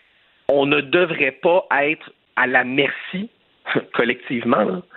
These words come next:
euh, d'un petit groupe comme ça de la population. Moi, c'est, c'est, c'est la réflexion qui m'a habité tout au long du temps des fêtes.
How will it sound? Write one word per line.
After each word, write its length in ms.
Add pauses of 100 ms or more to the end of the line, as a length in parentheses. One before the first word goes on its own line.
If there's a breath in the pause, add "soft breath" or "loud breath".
(360 loud breath)
euh, 360
d'un 240
petit 300
groupe 240
comme 180
ça 120
de 60
la 80
population. 580 (200)
Moi, 160
c'est, 240 (220)
c'est, 240
c'est 100
la 100
réflexion 680 (140)
qui 80
m'a 180
habité 540 (260)
tout 260
au 80
long 200
du 120
temps 160
des 140
fêtes. 280